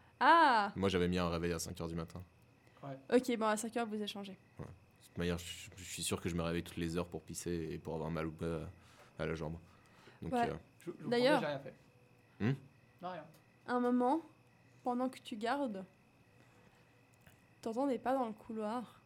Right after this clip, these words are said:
Speaker 1: Du coup, tu te précipites pour aller voir, mais, euh, tu vois rien.
Speaker 3: Ok.
Speaker 2: Est-ce que vous avez
Speaker 3: C'était des pas lourds, des pas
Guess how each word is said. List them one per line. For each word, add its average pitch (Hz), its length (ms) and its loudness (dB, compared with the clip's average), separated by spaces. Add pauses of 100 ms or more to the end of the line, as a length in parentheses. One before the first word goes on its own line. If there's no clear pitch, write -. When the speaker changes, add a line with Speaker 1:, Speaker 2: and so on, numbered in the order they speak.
(1080)
Speaker 1:
Du 240 80 -6
coup, 262 80 2
tu 269 120 -6
te - 40 -8
précipites 262 440 -6
pour 233 80 -6
aller 220 140 -6
voir, 220 280 -6 (880)
mais, 220 200 -6
euh, 220 120 -6
tu 220 160 -12
vois 220 120 -8
rien. 208 140 -10 (1000)
Speaker 3:
Ok. - 220 -8 (2000)
Speaker 2:
Est-ce 90 200 2
que 95 80 0
vous 87 140 0
avez 85 360 4
Speaker 3:
C'était 147 180 2
des 147 100 0
pas 143 160 0
lourds, 175 680 -2
des 147 120 -6
pas 143 560 -6